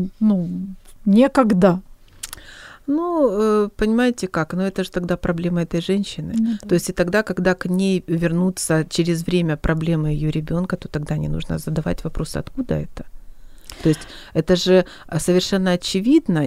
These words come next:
Speaker 2: и я ж говорю, что если она выбирает этот путь, то почему она выбирает за ребенка этот путь?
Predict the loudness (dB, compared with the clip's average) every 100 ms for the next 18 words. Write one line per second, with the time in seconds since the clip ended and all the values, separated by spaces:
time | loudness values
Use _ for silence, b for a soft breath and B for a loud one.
0 | -2 0 0 0 -2 -2 -2 -2 -2 -2
1 | -2 -2 -2 0 0 0 -2 -2 -2 -2
2 | -4 -6 -6 -6 -6 -2 -2 -2 -12 -20
3 | -10 -6 -6 -6 -4 -2 0 0 0 0
4 | 0 -2 -2 -4 0 0 -2 -10 -14 -16
5 | -16 -18 -18 -20